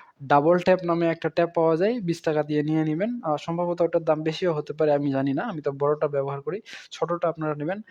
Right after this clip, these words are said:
ডাবল ট্যাপ, ওটা জুতার যে সোলটা রয়েছে সুন্দর করে মুছে লাগিয়ে দিয়ে এরপর একটা কাগজ লাগায় দিবেন, এরপর হাঁটাহাঁটি করবেন, তাহলে শব্দ করবে না। এই শব্দটা খুবই বিচ্ছিরি দেখায়।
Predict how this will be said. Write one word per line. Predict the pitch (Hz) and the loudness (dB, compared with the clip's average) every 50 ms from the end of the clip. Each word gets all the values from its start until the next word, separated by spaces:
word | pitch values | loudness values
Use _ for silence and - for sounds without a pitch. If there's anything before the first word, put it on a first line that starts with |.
| - - - - _ 135 131 | -20 -20 -20 -20 _ -4 0
ডাবল | 135 135 139 156 156 | 0 2 4 2 2
ট্যাপ, | 151 - 196 208 202 - | 2 2 2 2 2 0
ওটা | 156 147 143 143 139 135 - - 143 | 0 2 4 4 4 2 0 -2 -6
জুতার | 135 139 143 - 160 156 151 143 | -12 -12 -4 0 2 2 2 2
যে | 143 151 | 0 -2
সোলটা | 147 - - - 165 165 160 160 | -2 -2 0 0 0 0 0 0
রয়েছে | 143 151 151 147 - 214 | 2 2 2 2 0 -4
সুন্দর | 208 - - 160 160 156 | -8 -6 -4 0 0 0
করে | 151 - 156 151 | 0 2 0 0
মুছে | 143 147 143 151 165 160 - - 254 254 - - - - - - | 0 0 -4 -6 -6 -4 -2 -2 -2 -2 -4 -8 -18 -18 -4 0
লাগিয়ে | 143 139 139 143 143 160 170 170 | 2 4 4 2 2 2 2 2
দিয়ে | 160 160 185 226 269 269 - - | 2 2 2 0 0 0 0 0
এরপর | - - - - 156 | 0 2 2 0 -2
একটা | 151 147 - - 143 | -2 -2 -4 -8 -6
কাগজ | - 147 139 139 143 139 - 139 | -2 0 0 0 0 -2 0 0
লাগায় | 135 135 135 135 | 0 2 2 0
দিবেন, | 143 156 202 226 | 0 0 -2 -2
এরপর | 214 175 147 - 143 131 | -2 -6 -6 -6 -6 -6
হাঁটাহাঁটি | 131 139 135 156 151 147 156 156 | -6 -4 -2 -2 -2 -2 -4 -4
করবেন, | - 165 165 170 196 185 | -2 -2 -2 0 -2 -4
তাহলে | 180 - 139 139 139 139 | -4 -4 -4 -4 -4 -4
শব্দ | - - 143 139 139 139 | -4 -6 -6 -4 -4 -4
করবে | 123 127 120 110 110 | -4 -4 -6 -8 -10
না। | - - | -10 -8
এই | 135 139 | -8 -10
শব্দটা | - - 151 147 151 160 160 170 165 | -8 -8 -10 -4 -4 -2 -2 -2 -4
খুবই | - _ - 170 202 202 | -4 _ -10 -6 -6 -4
বিচ্ছিরি | 170 165 151 - - 139 156 214 247 - - - - - - - _ | -4 -6 -6 -8 -8 -8 -8 -8 -8 -10 -16 -20 -20 -20 -20 -10 _
দেখায়। | - - - 110 - | -8 -8 -8 -10 -14